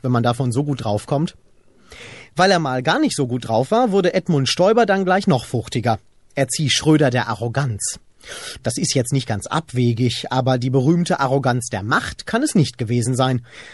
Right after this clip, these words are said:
Denn die war ja auch schon nach allen Hochrechnungen weg vom Schröder, also die Macht. Und doch will er sie nicht hergeben.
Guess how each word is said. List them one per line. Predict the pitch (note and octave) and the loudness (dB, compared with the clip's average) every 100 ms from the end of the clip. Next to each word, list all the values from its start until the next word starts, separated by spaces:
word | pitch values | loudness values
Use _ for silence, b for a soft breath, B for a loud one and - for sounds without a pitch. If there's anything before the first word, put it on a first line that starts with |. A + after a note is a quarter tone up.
| B | B
Denn | C#3+ B2+ | 0 2
die | F3 G3 E3+ | 2 2 4
war | D#3+ | 2
ja | D#3 | 2
auch | - E3 | 2 0
schon | - D3+ D3 | 2 2 2
nach | C#3 - | -2 0
allen | C#3+ E3 | 0 2
Hochrechnungen | D#3 D3+ C3+ B2+ D3 F3 D3 | 4 4 2 0 0 2 0
weg | C#3+ | -2
vom | - B2+ | -2 -2
Schröder, | - C#3 C3 B2 A2+ _ _ | -2 2 4 2 0 _ _
also | A#2 G#2 | -10 -8
die | G#2 | -4
Macht. | A#2+ B2+ - - _ _ B B B | -4 -4 -8 -20 _ _ B B B
Und | - E3+ | 0 4
doch | B3 - - | 4 2 -4
will | G3+ | 0
er | G3+ | 0
sie | D#3+ | 2
nicht | F3+ G3+ | -2 -2
hergeben. | B2+ A#2+ G#2 G2+ - | -2 -2 -2 -10 -12